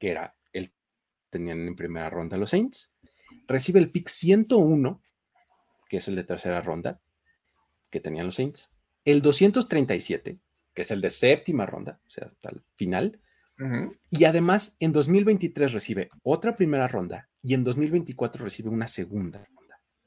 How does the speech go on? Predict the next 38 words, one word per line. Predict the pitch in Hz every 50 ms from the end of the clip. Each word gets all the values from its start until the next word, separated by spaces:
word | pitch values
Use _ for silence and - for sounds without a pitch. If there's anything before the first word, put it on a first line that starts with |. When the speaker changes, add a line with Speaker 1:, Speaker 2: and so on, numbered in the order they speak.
| _ _ _
Speaker 1:
¿sale? | _ - - 214 139 143 -
Ese | - 156 180
es | 175
el | 180 151
paquete | - 120 117 143 131 143 135
que | 135
se | 127 120
lleva | 110 120 123
a | 123
Filadelfia. | - 101 90 95 98 90 - - - _ _ _ _ _ _ _ _ _ _ _ _
Y | - 160
lo | 151 143 135 131
que | 135 139
entrega | 135 127 127 160 175 202 233 247 302 339 - _ _ _ _ _ _ _ _
a | 135 143
Nueva | 143 139 135 127
Orleans | 120 117 127 123 - 135 160 - - - _ _ _ _ _ _ _
es | 131 127 -
el | 143 131 131
pick | - 170 170
número | 196 233 262 269 247
dieciséis, | 202 180 151 135 - 110 - - - 82 - 131 - - _ _ _ _ _ _ _ _ _ _ _ _ _ _ _ _
el | - 90 90 -
pick | - 139 131 127
número | 120 131 156 196 214 214 196
diecinueve, | 143 135 120 104 - - 104 98 92 101 117 127 107 85 87 - -
o | - 101
sea, | - - 87 78 -
dos | - 110 117 170 254 269 -
de | 269 247
primera | - 151 120 110 - 110 104
ronda, | - 95 87 - - - _ _ _ _ _ _ _ _ _ _ _ _ _ _ _ _ _ _ _ _ _ _ _
y | 170 196 208 - -
el | 151 143
ciento | 131 - - 135 131 127 135
noventa | 127 120 117 123 120 123
y | 127 127
cuatro, | - 143 135 131 - -